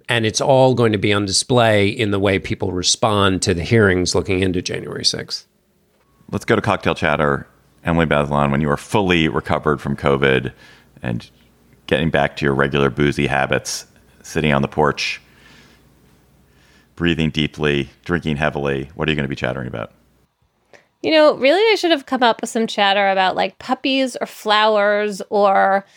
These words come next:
Speaker 3: I don't know, uh, <sighs> yummy food. Instead, I got fixated on a piece in Politico called It's Going to Be an Army. Tapes Reveal G O P Plan to Contest Elections.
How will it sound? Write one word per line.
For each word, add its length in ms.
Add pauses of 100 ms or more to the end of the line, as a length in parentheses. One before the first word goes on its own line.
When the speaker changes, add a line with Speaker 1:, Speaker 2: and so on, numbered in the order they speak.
(320)
Speaker 3:
I 100
don't 160
know, 460 (320)
uh, 80 (540)
<sighs> 40 (600)
yummy 340
food. 540
Instead, 680 (420)
I 100
got 260
fixated 560
on 280
a 160
piece 340
in 100
Politico 720
called 460
It's 160
Going 280
to 80
Be 140
an 140
Army. 460
Tapes 420
Reveal 400
G 180
O 100
P 200
Plan 340
to 100
Contest 520
Elections. 680